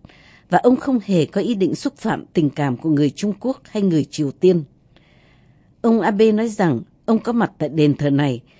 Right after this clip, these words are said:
để chứng tỏ cho mọi người thấy rằng nước Nhật chống đối chiến tranh.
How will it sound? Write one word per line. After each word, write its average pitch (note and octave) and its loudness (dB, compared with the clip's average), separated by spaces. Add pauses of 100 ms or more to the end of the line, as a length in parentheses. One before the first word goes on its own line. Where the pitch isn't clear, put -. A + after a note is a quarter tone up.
(160)
để D#3 0
chứng G#3+ -2
tỏ D#3+ -2
cho F3 -4
mọi F#3 -2
người D3+ 4
thấy E3+ -2
rằng D3+ -2 (400)
nước A3 -2
Nhật E3+ 0 (320)
chống G3+ 2
đối F3 0
chiến F3+ -4
tranh. F3 -4